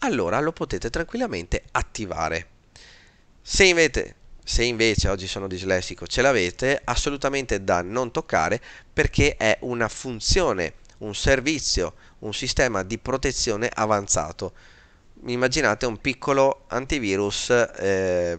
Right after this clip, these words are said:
hardware, chiamiamolo così in maniera un po' poco elegante.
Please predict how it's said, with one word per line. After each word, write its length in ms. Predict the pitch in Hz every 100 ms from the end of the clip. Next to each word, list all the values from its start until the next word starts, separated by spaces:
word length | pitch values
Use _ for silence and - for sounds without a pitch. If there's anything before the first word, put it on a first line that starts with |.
| 87 -
hardware, 600 | 104 98 90 101 98 98 - _ _ -
chiamiamolo 480 | - 110 110 117 120
così 260 | 110 107 107
in 80 |
maniera 380 | 95 95 101 101 -
un 160 | 101 101
po' 360 | 95 95 - -
poco 260 | 110 - 95
elegante. 640 | 90 82 80 85 90 -